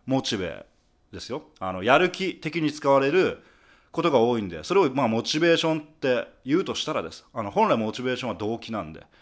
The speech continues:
うん、まあ、やる気。え、そういうもので、なんとか実行しようと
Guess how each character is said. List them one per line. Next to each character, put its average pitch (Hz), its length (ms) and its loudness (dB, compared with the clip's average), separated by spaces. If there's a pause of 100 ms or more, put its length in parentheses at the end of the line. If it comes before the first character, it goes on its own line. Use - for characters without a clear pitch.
(260)
う 95 40 -16
ん、 87 180 -14
ま 131 100 -2
あ、 - 260 -4
や 135 160 6
る 185 140 2
気。 151 360 -6 (240)
え、 127 80 -6
そ 226 260 2
う 254 60 4
い 247 60 2
う 233 60 0
も 226 120 0
の 233 100 2
で、 180 160 4
な 160 240 4
ん 294 120 0
と 185 120 -4
か 110 300 -6 (340)
実 135 240 -14 (160)
行 208 240 2
し 202 180 -2
よ 190 200 8
う 185 40 4
と 175 360 0